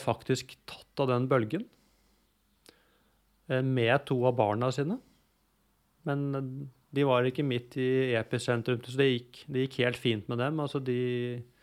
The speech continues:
men det satt jo selvfølgelig et, og de var jo der, og de så jo på en måte all, eh, alt det som spilte seg ut, så det var jo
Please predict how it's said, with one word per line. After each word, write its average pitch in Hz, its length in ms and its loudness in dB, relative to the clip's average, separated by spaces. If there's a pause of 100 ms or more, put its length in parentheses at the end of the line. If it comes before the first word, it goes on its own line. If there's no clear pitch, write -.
(580)
men 135 120 0
det 143 80 4
satt - 220 2
jo 117 80 0
selvfølgelig 120 500 -2
et, - 300 -8 (340)
og 127 100 -2
de 131 100 8
var 98 280 2
jo 117 80 0
der, 139 180 2
og 131 80 0
de 131 80 0
så - 200 -4 (100)
jo 117 100 -2
på 123 120 -8
en 120 40 -4
måte 120 160 -6
all, 113 300 -4
eh, 113 640 -8 (180)
alt 110 140 -6
det 117 100 -4
som 117 100 -4
spilte - 360 -4
seg 123 100 -4
ut, 131 80 -2
så - 100 -6
det 123 60 -2
var 110 140 -2
jo 120 140 -2